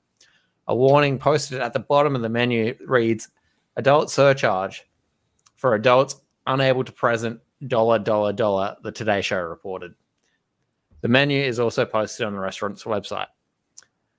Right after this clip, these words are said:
As pointed out online where the surcharge went viral, there is no exact amount listed.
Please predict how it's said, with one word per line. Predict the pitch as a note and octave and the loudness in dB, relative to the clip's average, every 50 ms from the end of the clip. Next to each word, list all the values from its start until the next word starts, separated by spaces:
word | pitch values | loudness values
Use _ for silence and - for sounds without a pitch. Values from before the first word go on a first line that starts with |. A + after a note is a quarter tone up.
| _ _ - | _ _ -4
As | A2+ A2 - | -4 -4 -4
pointed | - - - D3+ D3 - C3 C#3 | -6 -4 -2 -2 -2 -2 0 0
out | C3+ C3+ C3+ | 2 2 2
online | C3 A#2+ A#2+ A#2 A#2+ A#2+ B2 A#2+ | 0 0 0 0 0 0 0 0
where | A#2 A2 | 0 -2
the | G#2 G2 | -2 -2
surcharge | - B2+ B2 A2+ - B2 A2 A2 G2+ | 0 0 0 0 2 0 0 0 -2
went | A2 G#2 G2 G2 | -4 -6 -4 0
viral, | A#2+ B2+ C3+ C3+ C3 B2+ B2 B2 _ | 2 2 4 4 2 0 -2 -4 _
there | - A#2+ A2 G#2 | -6 -4 -2 -2
is | G2 G2+ | -2 -2
no | A2+ G#2 G#2 | -2 -2 -2
exact | G#2 - - A2 G2+ G#2+ A2+ F#2+ G2 - - | -2 -4 -8 -10 -8 -6 -6 -6 -6 -6 -10
amount | A2+ G#2+ G2+ F#2+ F#2+ - | -10 -10 -10 -12 -10 -6
listed. | A#2 B2+ C#3 C3+ C3+ - - | -4 -4 -4 -4 -6 -14 -18